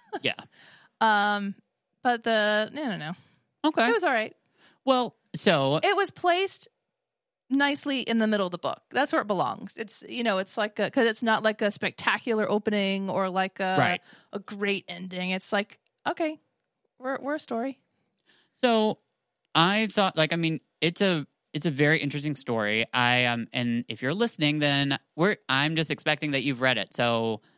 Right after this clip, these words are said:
Speaker 1: you know, there's gonna be spoilers right now, um, because we're gonna probably go back and forth. Um, it reminded me a little bit in the beginning, like, I mean, Sleeping Beauty,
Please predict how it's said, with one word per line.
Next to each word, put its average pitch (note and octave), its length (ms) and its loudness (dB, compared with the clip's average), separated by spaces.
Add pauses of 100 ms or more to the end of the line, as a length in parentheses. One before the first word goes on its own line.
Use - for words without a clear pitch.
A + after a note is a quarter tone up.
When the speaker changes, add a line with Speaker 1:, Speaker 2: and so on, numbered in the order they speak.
(120)
Speaker 1:
you C3+ 100 0
know, A2+ 280 0 (140)
there's C3 140 -2
gonna D3+ 100 -2
be C#3+ 80 2
spoilers C3 520 0
right G#2+ 140 -2
now, F#2 180 -6 (400)
um, A#2+ 240 2
because A#2+ 200 -2
we're B2 120 0
gonna B2 120 0
probably B2+ 260 0
go A#2 100 -2
back A2 200 0
and G#2+ 140 -8
forth. - 240 -8 (220)
Um, A#2+ 380 0 (260)
it F3 120 4
reminded F3+ 400 2
me C#3+ 520 2
a C#3 60 -4
little B2+ 260 0
bit B2+ 320 0
in B2 120 -2
the C3 60 0
beginning, C3+ 460 0
like, A#2+ 160 -2
I B2 40 -2
mean, A#2 300 -2
Sleeping D3+ 520 -2
Beauty, C3 520 2